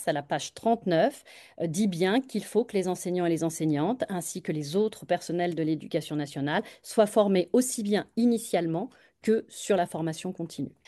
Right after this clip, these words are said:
Enfin, euh, la mise en œuvre de ce programme evars, euh, peut être, euh, épaulée par des associations agréées. Je pense par exemple au planning familial.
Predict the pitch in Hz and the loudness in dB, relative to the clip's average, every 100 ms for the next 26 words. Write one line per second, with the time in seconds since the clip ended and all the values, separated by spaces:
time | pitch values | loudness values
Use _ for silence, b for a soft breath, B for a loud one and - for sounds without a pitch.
0 | b - 233 - 214 214 269 349 - 196 | b 2 2 4 4 6 4 2 2 4
1 | 185 175 175 170 165 139 101 92 196 214 | 4 2 0 -2 -2 -4 -6 0 4 8
2 | 262 254 254 254 214 214 - 208 196 202 | 8 8 6 6 4 0 0 -2 0 0
3 | 196 - 190 185 185 175 - - B B | -2 -2 -2 0 0 -2 -6 -12 B B
4 | B - 175 - - 262 262 240 233 - | B -6 -6 -4 2 2 6 4 4 2
5 | 208 170 - 185 185 240 233 220 220 208 | 0 0 0 0 0 0 -2 0 2 2
6 | 214 175 170 160 165 180 160 170 160 180 | 0 -2 -2 -2 -4 -6 -6 -6 -4 -2
7 | 165 160 160 165 240 - B B B 160 | -2 0 0 0 0 -4 B B B -8
8 | 143 175 180 180 - 156 151 151 160 160 | -4 -4 -2 -2 -2 0 0 0 -2 -2
9 | 147 156 151 156 156 147 139 143 180 302 | -4 -2 0 -2 -2 -4 -2 0 0 -2